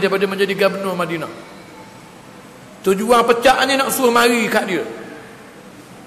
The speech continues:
Mari duduk dengan dia. Dia sayang Umar bin Aziz. Satu hari dia buat haji sekali dengan Umar bin Aziz.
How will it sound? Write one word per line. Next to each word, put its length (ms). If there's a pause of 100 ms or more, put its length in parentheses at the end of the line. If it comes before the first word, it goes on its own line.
Mari 320
duduk 240
dengan 220
dia. 140 (760)
Dia 140
sayang 420
Umar 160
bin 160
Aziz. 240 (1700)
Satu 240
hari 240
dia 80
buat 180
haji 380
sekali 320
dengan 160
Umar 160
bin 100
Aziz. 300